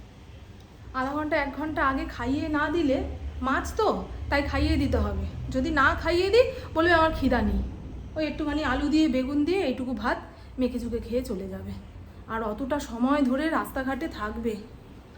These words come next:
মা হয়ে না বাচ্চার পেট খালি থাকবে, এটা ভাবলেই যেন কেমন অস্থির হয়ে যায়, তাই না? চলুন। ওই যে কোল বালিশটাকে এভাবে ধরে নিয়ে সুখের ঘুম দিচ্ছে। ঘুমাক, ঘুমালেও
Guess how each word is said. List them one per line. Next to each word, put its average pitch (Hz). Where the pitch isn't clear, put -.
মা 262
হয়ে 349
না 285
বাচ্চার 247
পেট 370
খালি 349
থাকবে, 370
এটা 330
ভাবলেই 262
যেন 359
কেমন 311
অস্থির 233
হয়ে 208
যায়, 196
তাই 302
না? 587
চলুন। 240
ওই 233
যে 226
কোল 226
বালিশটাকে 254
এভাবে 247
ধরে 240
নিয়ে 247
সুখের 254
ঘুম 233
দিচ্ছে। 214
ঘুমাক, 285
ঘুমালেও 269